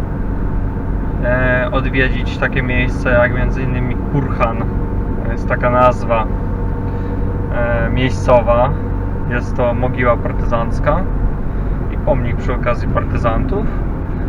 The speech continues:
batalionu Barbara z drugiego okrążenia z Suchej Góry. No, jest tam jeszcze parę informacji o pacyfikacji i tak dalej. Tam ogólnie w Polichtach znajdują się aż trzy dróżki bardzo ciekawe.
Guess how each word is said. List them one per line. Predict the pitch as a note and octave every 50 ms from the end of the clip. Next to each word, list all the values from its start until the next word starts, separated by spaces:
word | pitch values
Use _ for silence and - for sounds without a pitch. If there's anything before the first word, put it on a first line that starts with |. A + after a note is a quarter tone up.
| - - -
batalionu | B2+ B2 - C3 B2 B2+ B2+ B2+ A#2+
Barbara | A2+ A#2+ A#2+ A#2+ A#2 A#2+ A#2 A#2+ C3+ E3+ G3+ G3+ F#3 - - - - - - -
z | - -
drugiego | - B2+ B2+ C3 C3 B2 C3 B2 B2 B2
okrążenia | B2 A#2+ - C3 B2+ B2 A#2+ B2+ B2+ C#3 C#3+
z | C#3 -
Suchej | - - - D3 D3+ -
Góry. | - C#3+ D3+ D#3+ E3 F3+ G#3 - - - - - - - - - - - - - - - - - - - - - - - - - - -
No, | - G3+
jest | G3+ G3 F#3+ -
tam | - F3+
jeszcze | F3+ F3 - - F#3+
parę | - - E3 D#3+ D#3+ D#3+ D#3+
informacji | D#3+ D3+ - D#3 D3+ D#3 D#3 D#3 D3+ - D3 C#3+
o |
pacyfikacji | - - - - - - - - - D#3 D#3 D#3 - - -
i | -
tak | C#3 C3 B2
dalej. | - D3 D#3 D#3 C#3 B2
Tam | - D3 C#3+ C#3+ D3 C#3+ - - -
ogólnie | C3+ B2+ B2 C3+ D3+ D3+ D3
w | C#3
Polichtach | - - C#3+ C#3+ C#3 - D3 C#3
znajdują | C3+ C3 C3+ C3+ C3 C3+ C#3 C#3 C#3+ C#3
się | C3+ - B2+ B2
aż | B2+ C3+ - -
trzy | - - G3
dróżki | F3+ - D3 C#3+ C#3 - - - -
bardzo | - C3 B2+ - -
ciekawe. | - - - - D3+ D3 - C#3+ - C3 -